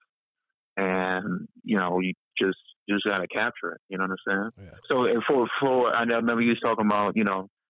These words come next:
Speaker 1: the guilty pleasures. What's, what's been keeping you happy? What's been, like, your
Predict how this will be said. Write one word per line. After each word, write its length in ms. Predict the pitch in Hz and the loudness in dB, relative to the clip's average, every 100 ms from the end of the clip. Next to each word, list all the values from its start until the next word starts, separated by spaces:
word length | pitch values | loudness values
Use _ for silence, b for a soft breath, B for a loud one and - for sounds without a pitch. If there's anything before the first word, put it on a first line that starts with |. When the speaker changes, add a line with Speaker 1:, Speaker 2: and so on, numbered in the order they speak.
| _ | _
Speaker 1:
the 80 | 92 | -4
guilty 300 | 98 110 104 95 | 0 0 0 -2
pleasures. 540 | 117 117 107 98 90 95 _ _ B B | 0 0 0 -2 -4 -8 _ _ B B
What's, 200 | - 151 - | -2 0 0
what's 200 | 127 139 - | 0 0 0
been 160 | 139 | -2
keeping 320 | 131 156 147 135 | 0 0 2 2
you 180 | 170 | 2
happy? 460 | 151 113 82 87 80 - | 2 0 -4 -8 -10 -6
What's 260 | 104 113 - | -2 -2 -2
been, 360 | 127 120 117 110 | -2 0 2 2
like, 220 | 110 104 | 0 2
your 160 | 117 | 0